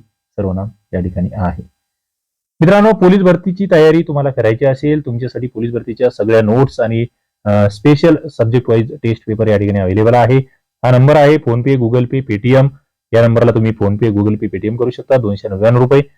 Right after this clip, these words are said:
तुम्हाला सगळंच भेटणार आहे. हिंदी इंग्लिशची गरज नाही तुम्हाला, मराठी आहे, गणित बुद्धिमत्ता आहे आणि जीके आहे, करंट अफेअर्स आहे किंवा अभ्यास कट्टा ॲप आहे. ॲपवर जाऊन तुम्ही या ठिकाणी जॉईन होऊ शकता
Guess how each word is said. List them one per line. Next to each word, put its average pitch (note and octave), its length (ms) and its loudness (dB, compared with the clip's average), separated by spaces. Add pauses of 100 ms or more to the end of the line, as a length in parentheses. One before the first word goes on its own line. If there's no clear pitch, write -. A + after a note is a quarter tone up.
(220)
तुम्हाला F#3+ 160 4
सगळंच C#3 240 4
भेटणार F#2 280 -4
आहे. F2 100 -8
हिंदी G#2+ 160 -2
इंग्लिशची C3 320 -2
गरज C3+ 220 2
नाही C#3 120 -2
तुम्हाला, C3+ 220 0 (420)
मराठी A2 280 2
आहे, B2+ 180 4
गणित A#2+ 200 0
बुद्धिमत्ता C3 440 0
आहे B2+ 180 4
आणि F3+ 120 4
जीके D#3+ 340 2
आहे, F2 80 -12 (260)
करंट E3 240 4
अफेअर्स G2+ 320 -2
आहे - 220 -20 (680)
किंवा A#3+ 120 4
अभ्यास G#3 260 2
कट्टा G3+ 220 2
ॲप F#3 160 2
आहे. E3 120 -6 (240)
ॲपवर E3+ 260 2
जाऊन E3+ 180 4
तुम्ही D#3+ 160 0
या D3+ 60 4
ठिकाणी C#3 200 2
जॉईन A#2+ 200 0
होऊ D#3+ 100 -2
शकता D#3 200 -4